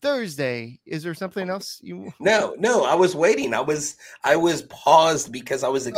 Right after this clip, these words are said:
Speaker 2: excited about what you were saying.
Speaker 1: Yeah, so, um, yeah, so Alvarez is gonna make his, uh, debut this spring on Thursday. He's been hitting the, the,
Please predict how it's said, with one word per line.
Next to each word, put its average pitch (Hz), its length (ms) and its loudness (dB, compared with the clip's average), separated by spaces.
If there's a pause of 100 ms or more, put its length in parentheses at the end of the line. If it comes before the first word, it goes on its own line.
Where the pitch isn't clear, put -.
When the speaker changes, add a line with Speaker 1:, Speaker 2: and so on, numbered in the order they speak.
Speaker 2:
excited 123 280 0
about 117 220 -6
what 107 140 -12
you 123 80 -10
were 127 80 -2
saying. 135 560 -8 (240)
Speaker 1:
Yeah, 165 240 -2
so, 165 320 0
um, 151 540 0
yeah, 156 360 -8 (160)
so - 200 -6
Alvarez 214 480 -2
is 185 120 -12
gonna 190 120 -8
make 175 220 -6
his, 151 280 -8 (100)
uh, 147 360 -2 (120)
debut 165 580 -4
this 143 240 -10
spring 143 640 -10 (160)
on 127 420 -8
Thursday. 139 680 -4 (300)
He's 147 320 -8
been 143 480 -4
hitting 160 540 -8
the, 143 220 -6 (220)
the, 131 420 -6